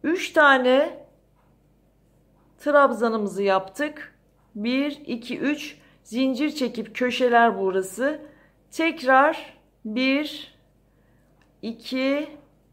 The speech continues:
üç zincirimizi şey, e, trabzanımızı yapıyoruz. Aralarda tek zincir çekiyoruz burada.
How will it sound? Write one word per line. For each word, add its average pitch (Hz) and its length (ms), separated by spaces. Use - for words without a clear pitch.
üç - 440
zincirimizi 247 1040
şey, 196 540
e, 202 80
trabzanımızı 226 760
yapıyoruz. 160 800
Aralarda 277 640
tek 277 260
zincir 196 400
çekiyoruz 262 640
burada. 294 580